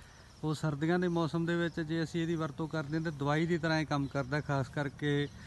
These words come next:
ਸਰਦੀ ਦੇ ਵਿੱਚ ਹੋਣ ਵਾਲੀ ਖੰਘ, ਖਾਂਸੀ, ਵਾਇਰਲ ਬੁਖਾਰ ਤੋਂ ਬਚਾਉਣ ਦੇ ਲਈ ਬੜਾ ਸਹਾਇਕ ਸਿੱਧ ਹੁੰਦਾ ਹੈ। ਸੋ ਸਰਦੀਆਂ ਦੇ ਮੌਸਮ ਦੀ ਆਪਾਂ ਗੱਲ ਕੀਤੀ, ਇਹਨਾਂ ਬਿਮਾਰੀਆਂ ਤੋਂ ਸਾਨੂੰ ਬਚਾਉਂਦਾ ਹੈ। ਇਸ ਤੋਂ ਇਲਾਵਾ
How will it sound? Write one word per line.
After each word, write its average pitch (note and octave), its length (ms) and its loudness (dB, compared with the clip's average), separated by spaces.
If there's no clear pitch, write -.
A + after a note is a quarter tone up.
ਸਰਦੀ D3 360 0
ਦੇ D3+ 100 2
ਵਿੱਚ D3 220 0
ਹੋਣ C#3 260 0
ਵਾਲੀ C#3 240 2
ਖੰਘ, D3 320 0
ਖਾਂਸੀ, D3 400 -2
ਵਾਇਰਲ C#3 300 0
ਬੁਖਾਰ C3+ 420 -2
ਤੋਂ D3 160 -4
ਬਚਾਉਣ C3+ 440 -2
ਦੇ C#3+ 100 -2
ਲਈ C#3 260 -2
ਬੜਾ D#3 240 0
ਸਹਾਇਕ D3 440 -2
ਸਿੱਧ D3 240 -6
ਹੁੰਦਾ A#2+ 260 -6
ਹੈ। G2 100 -8
ਸੋ D#3+ 180 -2
ਸਰਦੀਆਂ D#3 380 -2
ਦੇ E3+ 100 2
ਮੌਸਮ E3 340 -2
ਦੀ E3 80 -4
ਆਪਾਂ E3 220 -4
ਗੱਲ D#3 200 -2
ਕੀਤੀ, D#3+ 300 -4
ਇਹਨਾਂ E3+ 200 -2
ਬਿਮਾਰੀਆਂ C#3+ 460 -4
ਤੋਂ E3 120 -6
ਸਾਨੂੰ D#3+ 260 -6
ਬਚਾਉਂਦਾ D#3 360 -4
ਹੈ। E3+ 80 -2
ਇਸ E3+ 200 -4
ਤੋਂ F3+ 120 -2
ਇਲਾਵਾ D#3+ 480 0